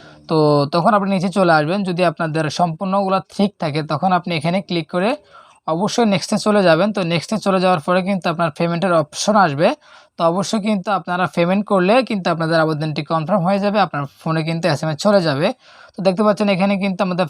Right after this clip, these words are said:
পাঁচটা অপশন, তো পাঁচটার মধ্যে আমরা কিন্তু already চারটা কমপ্লিট করছি, মানে হচ্ছে পেমেন্ট করে দিলে আমাদের পাঁচটা কমপ্লিট হয়ে যাবে।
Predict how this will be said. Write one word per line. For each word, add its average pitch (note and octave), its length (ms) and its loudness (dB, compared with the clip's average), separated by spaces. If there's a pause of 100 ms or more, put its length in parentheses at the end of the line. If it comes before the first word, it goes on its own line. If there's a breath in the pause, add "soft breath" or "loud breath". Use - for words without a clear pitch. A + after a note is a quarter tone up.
পাঁচটা F3+ 420 0
অপশন, F3+ 320 -2 (480 soft breath)
তো E3+ 120 -8
পাঁচটার F#3+ 340 0
মধ্যে G3+ 240 0
আমরা F3+ 200 2
কিন্তু F3 240 -2 (240)
already E3+ 340 0
চারটা E3 320 0
কমপ্লিট E3+ 380 -4
করছি, E3+ 340 -2
মানে F3+ 180 0
হচ্ছে D#3 200 -4
পেমেন্ট F3+ 360 -4
করে G3 160 2
দিলে F#3+ 180 0
আমাদের F#3 280 0
পাঁচটা F3 280 -2
কমপ্লিট E3+ 360 -2
হয়ে A3 200 0
যাবে। E3 260 0